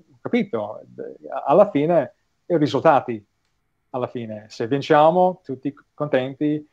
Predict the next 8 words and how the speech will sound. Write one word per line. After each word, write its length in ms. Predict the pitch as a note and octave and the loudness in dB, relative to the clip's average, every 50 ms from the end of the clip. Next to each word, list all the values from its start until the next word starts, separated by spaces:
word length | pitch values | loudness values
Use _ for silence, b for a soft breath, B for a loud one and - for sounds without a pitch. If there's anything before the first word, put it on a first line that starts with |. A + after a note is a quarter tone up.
| _ _ | _ _
se 200 | _ - - C#3 | _ -10 -8 -6
perdiamo, 640 | C3+ - D#3+ C#3 C3+ B2+ B2+ C3 C#3 D3+ D3+ D3+ C3+ | -4 -4 -2 0 2 4 4 4 2 2 2 2 2
anche 260 | B2 C3 - - C#3+ | 2 0 -2 -4 -4
se 520 | C3 - - C#3+ C3+ C3 C3+ C3+ - _ _ _ | -2 0 0 0 0 0 -2 -6 -10 _ _ _
lui 220 | - C#3 C#3 D3 D3 | -4 -2 2 2 4
è 100 | C#3 C#3 | 4 2
un 340 | C#3 C#3 C#3 C3+ C3+ C3 - | 2 -2 -6 -8 -10 -10 -10
allenatore 600 | C#3 C3+ C3+ C#3+ C#3+ C#3 - D#3 C#3+ C#3+ - | -10 -8 -6 -6 -4 0 2 4 4 4 0